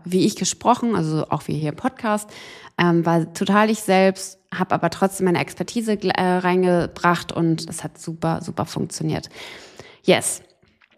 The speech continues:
Das heißt, Testreels sind so krass der Hebel, um auf Instagram viral zu gehen und viele neue Follower organisch zu generieren. Und yes, wenn du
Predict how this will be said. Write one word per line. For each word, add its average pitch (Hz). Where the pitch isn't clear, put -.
Das 185
heißt, 247
Testreels 202
sind 170
so 196
krass 165
der 143
Hebel, 180
um 165
auf 160
Instagram 156
viral 160
zu 165
gehen 160
und 160
viele 208
neue 156
Follower 175
organisch 156
zu -
generieren. -
Und 170
yes, 170
wenn 202
du 254